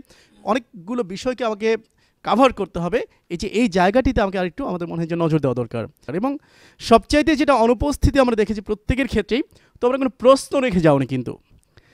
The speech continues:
যে আমি পরের জন্য প্রশ্ন রেখে গেলাম যে আমার এই জায়গাটিতে আমার অবস্থান হচ্ছে এখানে, কিন্তু আমি আমার যে প্রতিপক্ষ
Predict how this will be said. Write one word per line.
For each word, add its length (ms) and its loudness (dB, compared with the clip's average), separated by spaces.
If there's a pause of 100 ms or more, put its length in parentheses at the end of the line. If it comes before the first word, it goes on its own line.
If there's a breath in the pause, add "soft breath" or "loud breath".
(240)
যে 160 4
আমি 380 6
পরের 380 8
জন্য 220 6
প্রশ্ন 360 4
রেখে 200 10
গেলাম 220 4
যে 100 2
আমার 280 8
এই 160 0
জায়গাটিতে 420 4
আমার 320 6 (260)
অবস্থান 340 6
হচ্ছে 200 2
এখানে, 260 0 (340 soft breath)
কিন্তু 140 6
আমি 160 8
আমার 200 6 (340)
যে 100 -2
প্রতিপক্ষ 540 -2